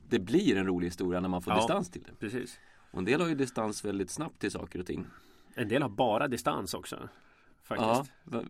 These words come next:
Speaker 2: Men det kan ju vara ett sätt att försvara sig. Jag kan, eh, eh, tycka ibland att jag har,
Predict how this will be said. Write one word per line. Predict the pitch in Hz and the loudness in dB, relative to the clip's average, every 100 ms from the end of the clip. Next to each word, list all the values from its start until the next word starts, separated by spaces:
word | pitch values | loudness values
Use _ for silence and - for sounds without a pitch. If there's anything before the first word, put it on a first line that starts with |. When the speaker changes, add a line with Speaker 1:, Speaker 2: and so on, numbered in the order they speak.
| - | -2
Speaker 2:
Men | 117 | 2
det | 143 | 4
kan | 175 | 4
ju | 170 | 4
vara | 135 | 4
ett | |
sätt | - 123 | 4 -2
att | 127 | -2
försvara | 135 165 160 - | 0 2 2 0
sig. | - - - _ - - - - - | -6 -10 -14 _ -20 -20 -20 -20 -16
Jag | - 151 175 | 4 6 8
kan, | 151 | 6
eh, | 135 - 127 - 131 | 4 0 -4 -4 -4
eh, | - 123 117 | -4 -2 -2
tycka | - - 107 | 0 0 0
ibland | 98 98 | 0 -2
att | 98 | -2
jag | 92 | -2
har, | 95 | -2